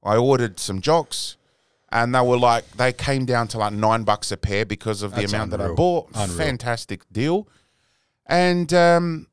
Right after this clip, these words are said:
Speaker 1: a week goes by, never got an email to say that they had been shipped. And the e-, and when I ordered it, it said two to three business days to ship.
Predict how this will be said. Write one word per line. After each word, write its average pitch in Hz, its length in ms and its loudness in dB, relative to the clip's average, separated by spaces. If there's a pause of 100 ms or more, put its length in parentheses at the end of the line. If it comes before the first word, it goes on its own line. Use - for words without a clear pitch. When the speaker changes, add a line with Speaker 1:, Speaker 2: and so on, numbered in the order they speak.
(180)
Speaker 1:
a 147 60 4
week 156 380 0
goes 123 260 4
by, 185 440 2 (140)
never 151 320 -2
got 143 160 -2
an 131 120 -4
email 139 300 -2
to 127 100 -8
say 135 180 -2
that 120 160 -6
they 117 120 0
had 110 140 -6
been 101 200 -6
shipped. - 500 -8 (400)
And 131 240 0
the 127 180 -4
e-, 147 200 -2
and 131 180 0
when 143 140 2
I 143 160 2
ordered 135 320 0
it, 117 180 -4
it 127 120 -8
said 127 360 0 (380)
two 147 180 2
to 123 80 -2
three 123 240 -6
business 104 400 -6
days 120 360 0
to - 120 -10
ship. - 400 -6